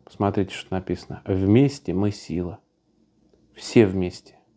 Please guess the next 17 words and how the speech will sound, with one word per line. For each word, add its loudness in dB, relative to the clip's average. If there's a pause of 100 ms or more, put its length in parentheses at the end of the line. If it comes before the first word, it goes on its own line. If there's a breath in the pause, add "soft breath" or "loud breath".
(1300 soft breath)
И, 4
естественно, 4
как -2
в -20
семье, 2
большой 0
семье – -4 (460 soft breath)
бывают 4
и -8
ссоры, 2
и -2
склоки, 0
бывают 2
и 0 (1120)
счастливые 4
дни, -4
и -8